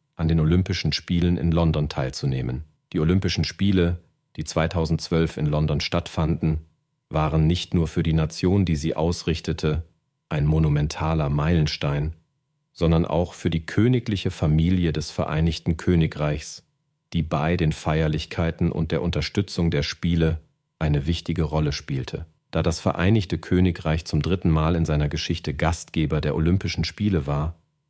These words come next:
bekamen die Spiele, die ein weltweites Ereignis sind, das Nationalstolz und Wettbewerbsgeist verkörpert, eine zusätzliche Bedeutung für das Vereinigte Königreich. Das Vereinigte Königreich hatte die Spiele bereits eintausendneunhundertacht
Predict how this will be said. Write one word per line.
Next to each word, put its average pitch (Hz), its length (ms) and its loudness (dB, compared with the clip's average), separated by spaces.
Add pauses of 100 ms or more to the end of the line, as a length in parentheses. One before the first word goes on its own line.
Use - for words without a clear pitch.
(200)
bekamen 82 400 2
die 80 120 0
Spiele, 87 580 0 (540)
die - 120 -2
ein 78 160 0
weltweites 78 540 0
Ereignis 82 640 -2
sind, 78 320 0 (480)
das 82 200 -6
Nationalstolz 78 1120 0
und 76 240 -4
Wettbewerbsgeist 76 840 -2
verkörpert, - 720 -6 (200)
eine 76 220 0
zusätzliche 90 720 0
Bedeutung 85 560 0
für 80 140 -6
das 73 160 -6
Vereinigte 78 520 -2
Königreich. 67 840 -2 (180)
Das - 200 -6
Vereinigte 90 500 0
Königreich 87 760 2
hatte 82 180 -2
die 80 120 -2
Spiele 87 360 -2
bereits 78 420 -2
eintausendneunhundertacht 87 1600 0